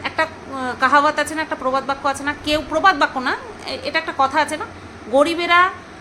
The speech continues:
আহ, ঘাম ঝরায় খাওয়ার জোগাড় করার জন্য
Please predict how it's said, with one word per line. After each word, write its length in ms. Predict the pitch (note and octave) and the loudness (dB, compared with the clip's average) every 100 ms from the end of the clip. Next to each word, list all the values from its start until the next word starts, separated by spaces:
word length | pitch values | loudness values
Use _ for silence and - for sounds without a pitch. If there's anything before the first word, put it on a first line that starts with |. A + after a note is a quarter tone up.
| - | -4
আহ, 260 | A3+ A3 - | 0 0 0
ঘাম 280 | B3 C#4 D#4+ | 2 2 4
ঝরায় 380 | E4+ D#4 C4 D4 - - - - | 4 6 4 -2 -14 -18 -18 -12
খাওয়ার 380 | - B3 D4+ C#4 | 4 6 6 4
জোগাড় 280 | C4+ D4 D4 | 2 4 2
করার 260 | C4 G#3+ F#3 | 0 -2 -4
জন্য 300 | G3 F#3 | -8 -8